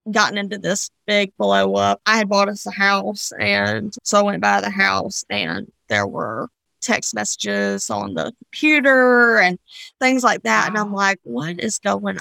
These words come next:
Speaker 1: on?" Like, there wasn't anything overly telling,
Speaker 2: Mm-hmm.
Speaker 1: but it wasn't in a work group chat. It wasn't work related. These were, like, personal texts being sent,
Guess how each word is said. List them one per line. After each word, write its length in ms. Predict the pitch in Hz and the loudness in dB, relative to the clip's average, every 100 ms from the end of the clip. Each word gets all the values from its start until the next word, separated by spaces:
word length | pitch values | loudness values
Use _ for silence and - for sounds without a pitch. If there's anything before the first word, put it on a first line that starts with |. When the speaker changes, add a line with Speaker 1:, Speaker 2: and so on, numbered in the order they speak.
| - | -10
Speaker 1:
on?" 440 | 202 196 190 185 92 | -8 -4 -2 -2 -2
Like, 300 | 208 196 196 _ _ _ _ _ | 2 2 0 _ _ _ _ _
there 140 | 233 | 4
wasn't 320 | 254 294 349 349 | 6 4 4 2
anything 720 | 320 311 247 240 226 214 202 _ _ 202 | 2 0 2 2 2 -2 -4 _ _ 0
overly 680 | 214 208 214 196 185 170 | 0 2 2 4 2 -2
telling, 720 | - - 214 202 233 330 349 349 | -6 -4 2 2 2 0 -2 -6
Speaker 2:
Mm-hmm. 640 | _ _ _ _ _ 190 | _ _ _ _ _ 0
Speaker 1:
but 520 | 240 214 208 202 196 - _ _ | 6 6 6 6 4 -2 _ _
it 160 | 208 196 | -2 2
wasn't 380 | 208 214 240 240 | 2 2 2 2
in 80 | 233 | 2
a 40 | |
work 280 | 220 220 - | 2 0 0
group 220 | - - | -4 -4
chat. 340 | - 196 196 - | -4 0 0 -2
It 100 | 180 | 0
wasn't 320 | 170 202 98 | 0 0 -2
work 160 | 190 - | -6 -6
related. 400 | - 113 107 175 - | -12 -8 -8 -8 -4
These 200 | 202 196 | -4 -2
were, 80 | 185 | -4
like, 200 | 131 - | -6 -8
personal 640 | - 226 - 214 202 196 | -4 -2 0 0 0 0
texts 400 | - 214 165 - | -4 -6 -6 -6
being 280 | - 98 95 | -2 -2 -2
sent, 460 | - - 202 196 - | -6 -4 0 0 -2